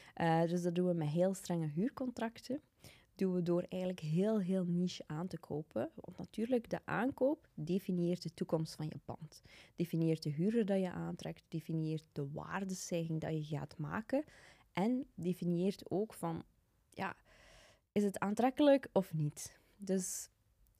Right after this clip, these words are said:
al die kleine puntjes maken een heel groot verschil. En doordat we zo heel niche aankopen, kunnen we ook heel hoge rendementen gaan behalen. Ehm, voor onze klanten weten we, oké, welke gebouwen zijn goed,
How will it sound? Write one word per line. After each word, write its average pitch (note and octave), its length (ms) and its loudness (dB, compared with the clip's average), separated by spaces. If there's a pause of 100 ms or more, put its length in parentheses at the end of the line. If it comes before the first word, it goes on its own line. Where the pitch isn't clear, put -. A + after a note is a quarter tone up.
al G#3+ 260 6
die F#3+ 360 2
kleine G3 320 4
puntjes A3 540 -2
maken F3 320 -2
een D#3+ 60 0
heel E3+ 160 2
groot E3 260 -4
verschil. - 460 -4
En A3+ 140 -4
doordat A#3+ 260 2
we A3 60 4
zo G3+ 120 2
heel G3 260 2
niche F#3+ 440 0
aankopen, A3+ 800 0
kunnen G#3 280 -2
we F#3+ 180 -4
ook G3+ 240 -4
heel F#3+ 460 -2
hoge E3 240 2
rendementen D#3+ 540 -4
gaan - 200 -10
behalen. - 460 -10 (800)
Ehm, E3 680 4
voor E3+ 160 0
onze F3 200 2
klanten F3 760 0
weten F3 360 0
we, E3 220 2
oké, E3 260 -4
welke D#3 300 -2
gebouwen D3+ 360 -2
zijn D3 200 -6
goed, G#3 260 -4